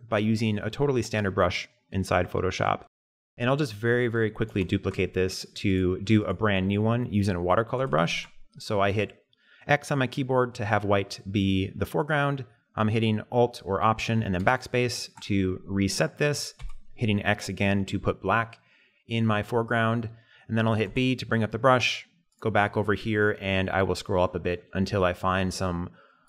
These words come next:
watercolors that I think should be kinda cool. And for the watercolor, I'm going to use, let's say, watercolor salt, which should be a good one. I think I've used that one before. I think it's a bunch of really tiny little dots. I'm just using my bracket keys to make this bigger.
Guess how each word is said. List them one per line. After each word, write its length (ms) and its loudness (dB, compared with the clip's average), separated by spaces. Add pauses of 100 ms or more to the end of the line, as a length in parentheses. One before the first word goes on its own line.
watercolors 840 -2
that 160 0
I 40 4
think 240 -4
should 200 -2
be 100 0
kinda 320 0
cool. 480 -2 (220)
And 100 -4
for 100 0
the 80 0
watercolor, 720 0
I'm 180 -2
going 340 2
to 160 -2
use, 960 0
let's 240 0
say, 180 0
watercolor 680 0
salt, 520 -2 (220)
which 140 2
should 200 0
be 80 -2
a 40 0
good 160 -2
one. 180 0
I 80 0
think 200 -2
I've 120 -2
used 200 2
that 140 2
one 140 2
before. 640 0
I 80 -4
think 140 2
it's 100 0
a 40 -2
bunch 180 0
of 100 -2
really 180 2
tiny 280 0
little 180 0
dots. 440 0 (160)
I'm 100 -2
just 140 -2
using 200 2
my 80 2
bracket 380 2
keys 320 0
to 80 -4
make 160 0
this 140 -4
bigger. 420 -2